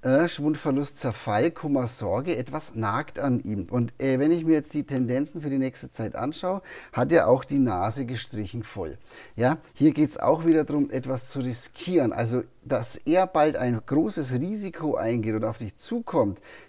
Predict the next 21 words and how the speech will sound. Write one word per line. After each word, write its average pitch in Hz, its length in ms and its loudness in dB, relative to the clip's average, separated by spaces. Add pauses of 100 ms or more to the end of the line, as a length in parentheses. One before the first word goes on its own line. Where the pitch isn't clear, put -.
(100)
das - 300 0
ist 147 200 -8
in 107 200 -4
diesem 190 380 -4
Reading 151 340 2
auf 110 160 -2
jeden 123 180 -2
Fall 120 220 -4
mal 110 220 -2
Fakt. - 440 -10 (160)
Da 127 180 0
wird 139 200 -2
was 123 200 -2
kommen. 147 360 4 (320)
Er 131 160 8
hat 139 160 6
nämlich 127 320 4
auch 123 280 -2
keinen 147 360 0
Bock 135 240 -6
mehr 120 360 0